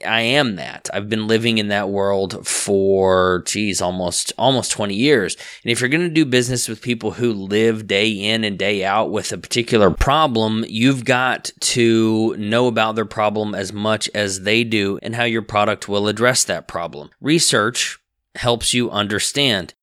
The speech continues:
If you're going to talk about bugs and pest control, like one of my clients, you've got to know more about bugs than the guy who's calling you for help. If you're gonna sell email automations, like another one of my clients, your customers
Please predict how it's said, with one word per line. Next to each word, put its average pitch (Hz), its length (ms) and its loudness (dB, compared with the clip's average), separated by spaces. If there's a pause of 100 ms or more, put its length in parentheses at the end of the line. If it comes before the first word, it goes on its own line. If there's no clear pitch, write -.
(340)
If - 160 -6
you're 139 100 0
going 147 240 0
to 135 260 -4
talk 135 240 -2
about 113 240 0
bugs 117 280 2
and 107 120 -6
pest 107 320 -2
control, 98 440 -4
like 98 220 -6
one 98 140 -6
of 92 60 -8
my 92 160 -8
clients, 110 520 -6
you've 113 140 -2
got 113 160 4
to 110 60 4
know 110 180 0
more 104 180 0
about 101 260 2
bugs 101 360 0
than 104 180 -4
the 104 80 0
guy 95 280 0
who's 101 200 -2
calling 87 400 -2
you 87 140 0
for 85 160 -8
help. 110 320 0 (240)
If 110 160 -4
you're 123 80 0
gonna 127 160 2
sell 120 380 2
email 131 420 2
automations, 101 800 0
like 95 180 2
another 98 240 -2
one 92 140 -2
of 92 60 -6
my 85 180 -8
clients, 95 480 -6
your 107 80 -4
customers 123 540 0